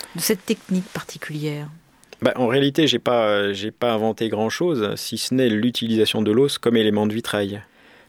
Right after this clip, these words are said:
Speaker 2: La technique du vitrail existe depuis, euh, depuis fort longtemps, donc je l'ai, je l'ai pas créée. Mais a priori, l'os animal n'avait jamais été utilisé en transparence.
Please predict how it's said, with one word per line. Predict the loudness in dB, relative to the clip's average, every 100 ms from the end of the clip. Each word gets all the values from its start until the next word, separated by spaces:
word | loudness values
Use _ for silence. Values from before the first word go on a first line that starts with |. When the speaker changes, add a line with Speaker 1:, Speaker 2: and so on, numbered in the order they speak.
| -2
Speaker 2:
La | 0
technique | 2 0 2
du | 2
vitrail | 2 2 2
existe | 2 0 -2 -6 -10
depuis, | -12 -8 -6 -4
euh, | -6 -8 -8
depuis | -6 -4
fort | 0 2
longtemps, | 2 0 0
donc | 0 -2
je |
l'ai, | -2 -2 -4 -6
je | -4
l'ai | -4
pas | -2 -4
créée. | -2 -2 -2 -4 _ -20 -20 -20 -20 -20 _
Mais | 0 2 2
a | 0
priori, | 0 4 4 2 0
l'os | 2 4 4 0 -4 0
animal | 2 4 2
n'avait | 2 2
jamais | 4 4 4
été | 2 0 -4
utilisé | -4 -4 0
en | 0
transparence. | 0 -2 -2 -2 -2 -2 -6 -16